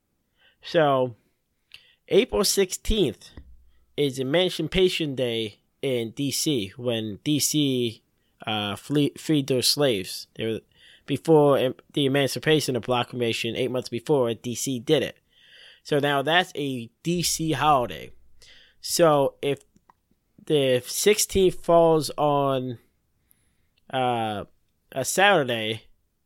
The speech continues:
the holiday is celebrated on the Friday. So that would make tax day the sixth, the, the eighth. Uh,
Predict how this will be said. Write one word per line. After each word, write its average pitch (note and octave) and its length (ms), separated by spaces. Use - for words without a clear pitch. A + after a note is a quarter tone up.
the - 140
holiday C#3 520
is - 200
celebrated C3 720
on B2 340
the A2 140
Friday. B2 680
So C3+ 240
that C3+ 160
would C3 120
make B2 220
tax B2+ 360
day B2 180
the A2 100
sixth, - 440
the, A2 400
the C3+ 140
eighth. A2+ 240
Uh, C#3 140